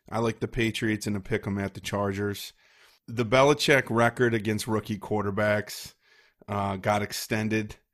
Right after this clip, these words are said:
even more this past weekend against Kyler Murray. For some reason,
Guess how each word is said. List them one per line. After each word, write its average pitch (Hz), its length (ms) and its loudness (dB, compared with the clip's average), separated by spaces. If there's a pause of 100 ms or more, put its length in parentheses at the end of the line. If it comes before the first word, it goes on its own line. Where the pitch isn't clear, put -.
(360)
even 110 320 0
more 110 420 2
this 107 180 -2
past 110 340 -4
weekend 110 400 -2
against 104 300 -4
Kyler 107 340 2
Murray. 104 480 0 (360)
For 117 140 0
some 131 340 4
reason, 123 500 2